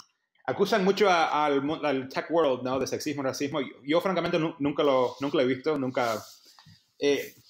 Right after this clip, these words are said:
no sé, por, por lo menos a nivel de startup, todo el mundo está, está tan desesperado para contratar el ingeniero de tal, o están, tienen unos deadlines por razones de, bueno, se nos acaba el dinero, etcétera, que ahí en ese mundo tan,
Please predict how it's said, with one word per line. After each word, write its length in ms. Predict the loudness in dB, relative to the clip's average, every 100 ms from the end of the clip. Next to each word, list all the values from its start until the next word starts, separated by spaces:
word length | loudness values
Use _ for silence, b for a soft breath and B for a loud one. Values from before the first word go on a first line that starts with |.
| -6
no 100 | 0
sé, 220 | 2 2 2
por, 160 | 0 0
por 100 | 2
lo 40 |
menos 160 | 2 2
a 80 |
nivel 240 | 2 2 2
de 60 |
startup, 400 | 2 2 2 2 -2 -16 _ _ _ _ 2
todo 100 | 2
el 40 |
mundo 140 | 2 0
está, 360 | 0 -2 -8 -8
está 320 | -2 0 2
tan 220 | 0 2
desesperado 760 | 0 0 -2 0 2 4 2 2
para 180 | 0
contratar 540 | 0 -2 0 2 2 2
el 300 | 0 0 -2
ingeniero 320 | -4 -2 2
de 140 | 2 2
tal, 360 | 2 2 2 2
o 320 | 2 2 0
están, 460 | 0 0 0 -2 0
tienen 220 | 0 2
unos 180 | 0 0
deadlines 760 | 2 4 2 2 -2 -4 -10 b b b b
por 480 | 2 2 2 -4 -2
razones 400 | 0 2 2 2
de, 220 | 4 4
bueno, 320 | 4 2 0
se 140 | 0 0
nos 100 | 0
acaba 240 | 2 2
el 80 | 4
dinero, 220 | 4 4
etcétera, 440 | 2 0 0 0 -2 _ _ _ _ 0
que 120 | 2
ahí 220 | 4 4
en 80 | 2
ese 180 | 2 2
mundo 360 | 2 2 2
tan, 580 | 4 2 2 0 -4 -8